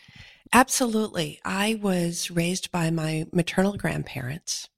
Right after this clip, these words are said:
Uh, my mother struggled with both physical and, and mental illness, um, and had, uh,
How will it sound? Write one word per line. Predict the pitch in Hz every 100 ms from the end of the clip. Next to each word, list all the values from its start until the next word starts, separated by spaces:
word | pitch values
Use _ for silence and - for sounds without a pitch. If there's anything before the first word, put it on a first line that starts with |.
| _
Uh, | - 165 160 165
my | 165
mother | 165 160 170
struggled | - - 165 160 156
with | 156 151 151 160 -
both | 156 151 -
physical | 160 - - 160 151
and, | 147 147 -
and | 165
mental | 156 151 151 156
illness, | 151 147 147 147 - -
um, | - 156 147 151 - -
and | 165 156 151 151 - - - - - -
had, | - 170 165 156 -
uh, | 160 151 156